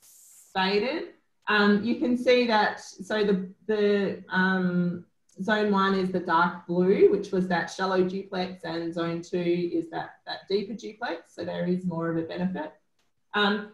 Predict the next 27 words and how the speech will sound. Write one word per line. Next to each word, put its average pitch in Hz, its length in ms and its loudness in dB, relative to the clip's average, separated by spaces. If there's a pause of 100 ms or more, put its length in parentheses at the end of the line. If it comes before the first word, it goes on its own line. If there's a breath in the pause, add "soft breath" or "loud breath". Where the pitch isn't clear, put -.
it, 214 200 -4
he 226 100 -2
actually, 208 640 2
um, 190 300 0
lost 185 320 0
money 165 500 -4
from 165 160 -8
the 165 80 -2
delving. 160 540 -2
So 180 160 -2
it 175 120 2
was 196 140 4
an 196 80 0
expensive 196 540 -4
exercise, 202 760 -2
and, 196 520 -6 (120)
um, 180 460 -4 (480)
in, 202 160 2
in 202 160 -2
this 214 240 0
case, 190 560 -4 (200)
um, 170 280 -4
it - 120 -8
wasn't 180 320 -4
worth 165 280 -2 (440)
the 165 60 -2
delving. 160 540 -2